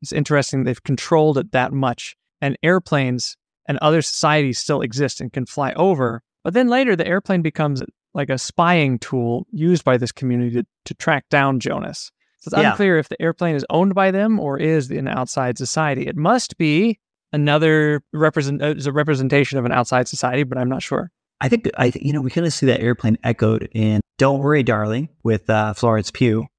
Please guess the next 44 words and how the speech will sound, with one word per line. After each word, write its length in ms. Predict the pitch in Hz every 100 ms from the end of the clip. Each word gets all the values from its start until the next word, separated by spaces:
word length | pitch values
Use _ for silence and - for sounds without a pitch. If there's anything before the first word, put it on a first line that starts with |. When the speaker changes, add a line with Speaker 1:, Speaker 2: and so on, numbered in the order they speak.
| _
Speaker 2:
The 120 | 143 175
moment 260 | 226 233
that 60 | 170
she 160 | 202
realizes 680 | 147 151 143 143 127 135 120 -
that 420 | 123 117 107 _ _ _ _ _ _ _
the 160 | 127 135
world 260 | 135 139
she's 220 | - 139 131
in 140 | 127
is 120 | 120
kind 180 | - 127
of 60 | 120
like 120 | 117
a 40 |
Stepford 500 | 113 - 131 - 131
Wives 360 | 113 117 120 -
illusion, 520 | 110 110 113 135 143 - _ _ _
involves 380 | 135 127 131 127
an 180 | 120 135
Speaker 1:
Oh. 40 | 135
Speaker 2:
airplane 440 | 127 - 123 120
flying 260 | 123 117 113
across 360 | 117 110 -
the 100 | 117
sky 320 | 101 - 110 110
and 180 | 110
then, 120 | 110 110
like, 180 | - - _ -
disappearing 640 | 113 - - 104 - - _ -
in 100 | 110
a 40 |
very 280 | 101 110 -
surreal 500 | - 113 104 107 101
way. 300 | 104 107 98 _ _ -
But, 400 | 135 147 139 143
but 300 | 139 143 127 -
I 200 | 143 139
like 200 | 151 151
that 160 | 156
iconography 800 | 135 139 139 120 120 120 123 117
of, 220 | 113 113 117
like, 260 | 113 - -
the 200 | 120